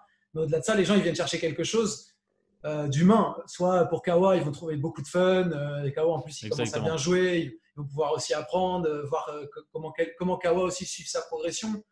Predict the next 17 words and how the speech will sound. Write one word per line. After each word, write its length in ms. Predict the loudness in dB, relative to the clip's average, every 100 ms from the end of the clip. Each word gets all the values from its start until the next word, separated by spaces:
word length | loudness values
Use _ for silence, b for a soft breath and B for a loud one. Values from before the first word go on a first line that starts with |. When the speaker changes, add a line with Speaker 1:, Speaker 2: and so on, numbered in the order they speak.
| _ _ -4
Speaker 1:
voir, 300 | 0 2 2
euh, 200 | 2 0
est-ce 140 | -2
qu'il 100 | -4
va 80 | -2
y 40 | 0
arriver, 580 | 0 2 6 6 6
est-ce 140 | 4 0
qu'il 320 | -4 -2 -2
va 80 | -4
réussir 260 | -6 -6 -8
à 60 |
devenir 280 | -8 -12 -16 -6
pro, 280 | -2 -2 -2
peut-être, 220 | -6 -6 -8
tu 100 | -10
vois. 140 | -12